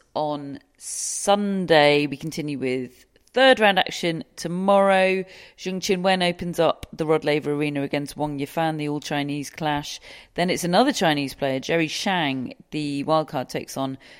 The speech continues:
Carlos Alcaraz. I think that one could be fun. Swiatek against Noskova, first up in the night session. And then Alexander Zverev against not Phil Mickelson. Uh,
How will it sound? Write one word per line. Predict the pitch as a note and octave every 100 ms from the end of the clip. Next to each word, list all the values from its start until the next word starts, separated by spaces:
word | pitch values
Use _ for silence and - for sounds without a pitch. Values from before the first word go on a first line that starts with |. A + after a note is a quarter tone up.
| _
Carlos | - D#3 D3 -
Alcaraz. | C#3 C#3+ C3+ C3
I | C#3+
think | - -
that | - -
one | C3+ C3
could | D3 - -
be | C3
fun. | A#2+ - - - G3 F#3 F#3 F#3
Swiatek | F3+ - F#3 F#3+ F#3+ G3 - -
against | D#3 D#3 D#3 D3+ -
Noskova, | D#3 E3 G3 - G#3 F3+ F3+ E3+ - - -
first | - E3 D#3+
up | D#3+ D#3
in |
the | D3+
night | C#3+ D3 -
session. | - D3 - B2+ -
And | C#3+ D3 -
then | C#3+ C#3 -
Alexander | C3+ C#3+ C3+ D3 C3+
Zverev | B2+ C#3+ C#3 C3 C3+
against | - C#3 C3+ C3
not | E3 F#3 G3
Phil | - D#3+ C#3
Mickelson. | B2+ C3 A2+ - A2 B2 B2 _ _ - - -
Uh, | - C3+ C3 A2+